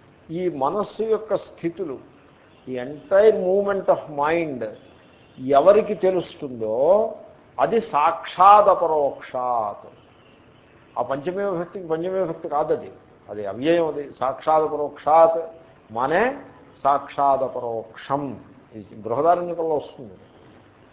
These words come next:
అది అంటే మానసిక స్థితులు ఎవరికి తెలుస్తూ ఉంటాయో ఆ సాక్షి, అది సాక్షాద్ అపరోక్షం. అది ఆ సాక్షిలో దేశకాలాలు ఉండవు,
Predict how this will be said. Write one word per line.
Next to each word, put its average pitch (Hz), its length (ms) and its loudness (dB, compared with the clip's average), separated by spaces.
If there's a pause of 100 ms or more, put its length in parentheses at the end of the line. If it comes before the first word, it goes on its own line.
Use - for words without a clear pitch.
(580)
అది 175 180 -2
అంటే 156 320 -6
మానసిక 165 720 -2
స్థితులు 185 680 -6
ఎవరికి 175 400 2
తెలుస్తూ 165 460 -6
ఉంటాయో 143 720 0 (760)
ఆ 147 240 6 (120)
సాక్షి, 139 580 -2 (680)
అది 185 180 -4
సాక్షాద్ 156 580 4
అపరోక్షం. 131 800 -4 (1040)
అది 175 340 0
ఆ 147 240 2
సాక్షిలో 156 680 0
దేశకాలాలు 185 720 0
ఉండవు, 139 320 -6